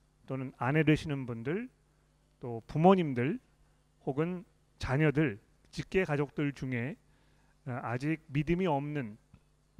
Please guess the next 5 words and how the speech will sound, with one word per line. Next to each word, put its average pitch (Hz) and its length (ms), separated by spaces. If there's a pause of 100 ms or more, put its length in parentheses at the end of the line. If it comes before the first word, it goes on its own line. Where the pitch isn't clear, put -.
(220)
그런 160 300
분들을 143 540
두고 143 300
계시는 143 400
분들이 135 440